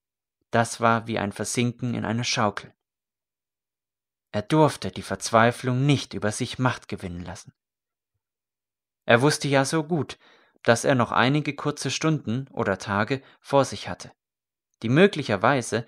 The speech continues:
sein ewiges Geschick ändern konnten. Konnte er jetzt keine rechte Contritio zuwege bringen,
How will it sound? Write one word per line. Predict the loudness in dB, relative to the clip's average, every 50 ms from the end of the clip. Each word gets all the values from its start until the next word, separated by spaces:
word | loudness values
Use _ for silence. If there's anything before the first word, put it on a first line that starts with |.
| -10 _
sein | -6 -2 -2 -2 -2 -2
ewiges | -2 -2 0 0 0 -2 -4 -4 -6 -6
Geschick | -8 -6 -4 -2 -2 -2 -4 -6 -6 -4
ändern | -2 -2 0 0 -2 -2 -4
konnten. | -8 -12 -12 -12 _ -20 -20 _ _ _ _ _ _ _ _ _ _ _ _ _ _ _ _ _ _ _ _ _ _ _ _ _ _ _
Konnte | 0 0 0 4 4 4
er | 4 4
jetzt | 4 4 2 2 2 -2 -10 -12 -8
keine | 0 2 2 2 4 2 0 0 2
rechte | 2 0 0 0 -4 -6 -6
Contritio | -4 -2 -4 -4 -4 -2 -2 -4 -2 -4 -6 -4 -4 -6
zuwege | -4 -6 -8 -4 -2 -4 -2 -2 -4
bringen, | -4 -2 -2 0 0 -2 -4